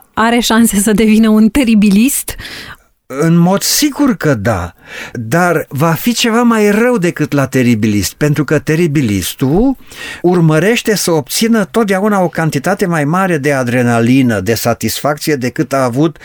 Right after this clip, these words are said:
Speaker 2: la acțiunea teribilistă anterioară. Ori,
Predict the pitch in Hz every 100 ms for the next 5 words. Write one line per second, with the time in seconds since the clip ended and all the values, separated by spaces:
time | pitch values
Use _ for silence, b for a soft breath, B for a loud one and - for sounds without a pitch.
0 | B B B 127 139 143 135 117 - 131
1 | - 143 156 151 123 135 123 120 117 120
2 | 151 - 143 127 120 123 127 113 127 113
3 | 107 92 90 104 175 220 B B B -
4 | 180